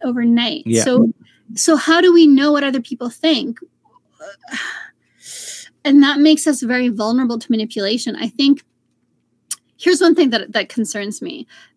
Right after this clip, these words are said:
Speaker 1: Uh, from what I've read, and I don't know enough about it, so I can only,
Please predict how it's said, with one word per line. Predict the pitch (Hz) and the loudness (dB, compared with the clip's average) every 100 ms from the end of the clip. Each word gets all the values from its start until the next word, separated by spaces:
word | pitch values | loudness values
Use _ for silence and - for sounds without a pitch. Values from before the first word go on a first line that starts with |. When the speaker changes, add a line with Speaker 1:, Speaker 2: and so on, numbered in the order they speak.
| 294 302 - | -20 -18 -8
Speaker 1:
Uh, | 220 208 202 | -4 -4 -6
from | - 277 247 | -4 2 4
what | 254 359 | 4 2
I've | 466 226 | -2 -2
read, | 196 359 - - 208 233 | -2 -2 -4 -10 -14 -8
and | 226 | -4
I | 214 | -4
don't | 220 254 269 | -2 -2 0
know | 277 220 | 0 0
enough | 214 202 - | -6 -6 -10
about | - 175 175 | -8 -8 -8
it, | - - _ _ _ _ _ _ _ _ _ _ - | -12 -14 _ _ _ _ _ _ _ _ _ _ -12
so | - 226 214 202 196 - | -6 -4 -4 -4 -6 -8
I | 202 | -12
can | 202 220 | -10 -10
only, | - 247 262 269 247 214 - - | -4 0 2 2 0 -4 -10 -20